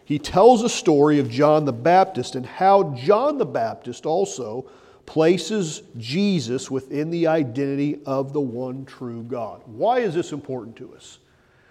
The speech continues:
It's important because you end up in hell if you don't believe this. That's why it's important.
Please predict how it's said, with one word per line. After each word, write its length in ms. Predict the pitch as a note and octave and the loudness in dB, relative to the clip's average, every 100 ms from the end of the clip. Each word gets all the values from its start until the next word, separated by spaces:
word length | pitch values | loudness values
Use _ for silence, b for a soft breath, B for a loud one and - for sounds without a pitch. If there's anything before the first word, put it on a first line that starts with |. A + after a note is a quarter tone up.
| b b | b b
It's 200 | - E3+ F3+ | -8 -4 -4
important 480 | - A3 A#3 F3 | -2 2 2 0
because 300 | D3+ D3 C#3+ | -4 -6 -8
you 200 | C#3 G#3 | -6 -6
end 160 | G3+ D#3+ | -6 -4
up 220 | E3 - | -6 -6
in 100 | C3 | -14
hell 600 | A2 - E3 C#3 A2 G2 - _ _ _ _ _ - | -16 -10 -4 -4 -6 -10 -16 _ _ _ _ _ -20
if 140 | A2+ | -14
you 80 | B2 | -10
don't 200 | A#2+ A#2+ | -8 -10
believe 360 | A2+ A2 F#2+ | -12 -14 -16
this. 380 | F#2 - - - _ _ _ _ _ _ _ | -20 -20 -20 -20 _ _ _ _ _ _ _
That's 240 | - A#2 - | -12 -12 -10
why 180 | G#2 G2 | -12 -12
it's 120 | - | -16
important. 420 | D#2 G#2+ F2 _ | -20 -20 -20 _